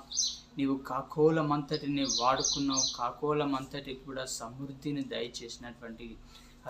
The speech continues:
రీతిగా నా ప్రభు, ఎంతమంది అయితే నా ప్రభువా, వారి కొరతలో నా తను వారికి ఉన్నటువంటి నాయన ఇబ్బందులలో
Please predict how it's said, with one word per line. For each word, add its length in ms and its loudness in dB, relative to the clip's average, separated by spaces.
రీతిగా 440 6
నా 140 2
ప్రభు, 280 -2
ఎంతమంది 560 0
అయితే 280 -6
నా 140 -6
ప్రభువా, 500 -2
వారి 280 4
కొరతలో 720 2
నా 180 0
తను 260 -6
వారికి 360 -4
ఉన్నటువంటి 600 -6
నాయన 360 -6
ఇబ్బందులలో 720 -2